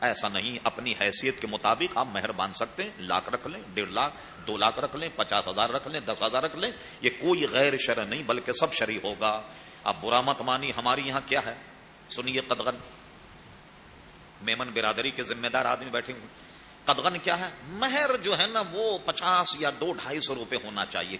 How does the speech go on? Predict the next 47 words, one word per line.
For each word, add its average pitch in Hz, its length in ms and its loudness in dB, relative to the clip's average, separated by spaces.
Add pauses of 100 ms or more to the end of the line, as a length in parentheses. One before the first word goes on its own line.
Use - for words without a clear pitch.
کارڈ 220 380 6
جو 170 120 0
ہے 226 80 2
نا، 151 140 -2 (280)
وہ 180 160 0
بالکل 175 340 0 (120)
سادہ 143 220 2
ہونا 110 380 2
چاہیے۔ 98 420 0 (260)
مسجد 180 540 0
میں 196 120 0
نکاح 170 240 2
ہونا 139 320 4
چاہیے، 123 380 2
اس 139 140 2
کے 160 160 2
علاوہ 202 400 6 (460)
کھلی 135 260 0
چھوٹ 98 280 -4
ہے، 90 60 -2
جو 147 160 0
جی 147 140 2
چاہے 101 300 2
کرو۔ - 140 -10 (840)
سمجھ 151 200 0
گئے 240 100 2 (100)
نا؟ 85 100 -8 (220)
وہ 240 180 -2
کوئی 277 340 0
پوچھنے 180 360 0
والا 123 260 6
نہیں 98 140 -4
ہے۔ 95 80 -8
دو 175 240 2
تین 240 300 -2
کاموں 180 280 2
میں 175 120 -2
ساری 147 320 0
شریعت 127 400 -4
جو 120 120 0
ہے 196 140 0 (280)
وہ 151 140 0
یاد 101 200 4
آتی 98 220 0
ہے 104 40 -2
ہمیں۔ 117 240 -4 (320)
کارڈ 110 240 2